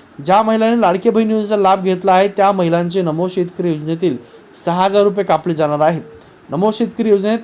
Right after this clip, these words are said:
अठरा हजार रुपये मिळत होते, आता मात्र महिलांना फक्त बारा हजार रुपये मिळणार आहेत. या योजनेत तब्बल वीस लाख शेतकरी महिलांना फक्त बाराशे रुपये मिळणार आहेत. आता ज्या ज्या महिलांनी तिथं दोन दोन, चार चार, पाच पाच योजनेचा लाभ घेतात, केंद्राच्या योजना असेल, राज्याच्या योजना असेल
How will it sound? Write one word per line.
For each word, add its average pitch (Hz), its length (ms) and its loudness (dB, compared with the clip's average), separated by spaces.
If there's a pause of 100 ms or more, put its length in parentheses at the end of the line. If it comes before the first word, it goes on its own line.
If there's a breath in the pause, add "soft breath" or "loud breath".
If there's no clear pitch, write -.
अठरा 160 280 -2
हजार 208 160 2
रुपये 214 240 0
मिळत 202 220 0
होते, 220 320 0 (280 loud breath)
आता 185 220 0
मात्र 196 280 0
महिलांना 190 440 0
फक्त 190 320 -2
बारा 180 280 2
हजार 180 160 0
रुपये 175 160 -4
मिळणार 151 260 0
आहेत. 156 180 2 (420 loud breath)
या 202 120 4
योजनेत 226 280 0 (100)
तब्बल 190 360 2 (600)
वीस 226 300 -2
लाख 220 260 2
शेतकरी 214 360 -2
महिलांना 190 380 0
फक्त 202 300 -4
बाराशे 185 480 0
रुपये 175 160 -6
मिळणार 165 260 2
आहेत. 160 120 2 (440 loud breath)
आता 170 160 0
ज्या 185 180 2
ज्या 226 160 2
महिलांनी 226 520 0
तिथं 247 300 2 (340 loud breath)
दोन 214 260 2
दोन, 240 200 2
चार 226 220 2
चार, 233 220 2
पाच 214 280 0
पाच 254 220 -2
योजनेचा 226 400 0
लाभ 196 260 2
घेतात, 185 260 0 (100)
केंद्राच्या 180 440 0
योजना 180 200 0
असेल, 170 320 -2
राज्याच्या 165 400 0
योजना 160 260 -2
असेल 180 300 -2